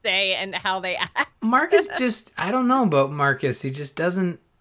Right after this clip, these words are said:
Speaker 2: he just, he seems kinda, I, I'm not as f-, I didn't beat the game. I'm only about, maybe I'd say, knowing that it took you thirty hours, about a quarter of the way through.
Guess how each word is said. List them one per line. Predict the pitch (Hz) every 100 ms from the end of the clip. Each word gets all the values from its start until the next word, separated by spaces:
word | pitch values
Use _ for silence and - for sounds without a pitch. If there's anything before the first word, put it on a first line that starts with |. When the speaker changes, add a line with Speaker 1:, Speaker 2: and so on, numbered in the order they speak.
| _ -
Speaker 2:
he | 143
just, | 147 151 - 143
he | 147
seems | - 190 202 175 -
kinda, | - 147 143 -
I, | 135 151
I'm | 185
not | 214
as | 208 -
f-, | -
I | 123 135
didn't | 151 147
beat | 135 135
the |
game. | 135 135 170 175
I'm | 107 110
only | 113 131 131
about, | 123 120 113
maybe | 113 117 104
I'd | 107
say, | - 104 117 131
knowing | 113 110 113 110
that | 104 -
it | 110
took | - -
you | 101
thirty | - 104 101
hours, | 113 143
about | 120 101
a |
quarter | - 123 113
of | 107
the |
way | 107 104
through. | - 107 117